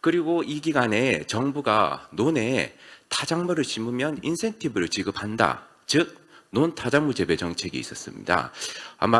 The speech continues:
요런 두 가지 요인이 재배 면적 증가에 어느 정도 요인을, 어, 영향을 주지 않았을까라고 보여집니다.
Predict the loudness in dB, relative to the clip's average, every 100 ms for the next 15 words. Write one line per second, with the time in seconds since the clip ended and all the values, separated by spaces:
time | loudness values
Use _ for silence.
0 | 6 6 6 4 0 4 4 4 4 4
1 | 4 2 2 0 -4 0 4 4 4 2
2 | 2 0 0 -2 2 4 4 0 -4 -4
3 | -2 -2 0 2 2 2 0 0 0 0
4 | -2 0 2 2 2 2 2 0 -2 2
5 | 2 2 -10 -20 _ 2 2 2 -4 -8
6 | -4 -4 -4